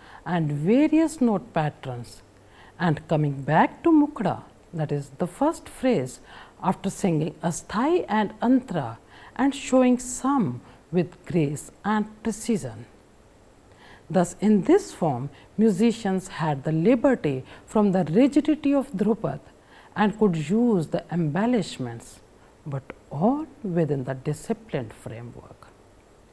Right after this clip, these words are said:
According to Sushila Mishra,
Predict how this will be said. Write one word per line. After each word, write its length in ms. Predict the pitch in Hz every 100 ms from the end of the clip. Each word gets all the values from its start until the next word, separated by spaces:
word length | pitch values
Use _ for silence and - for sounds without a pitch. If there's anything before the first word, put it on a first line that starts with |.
| _ _ - - - - - _ _
According 400 | 247 302 330 370
to 80 | 349
Sushila 520 | 320 294 262 294 277 220
Mishra, 500 | 202 - 143 123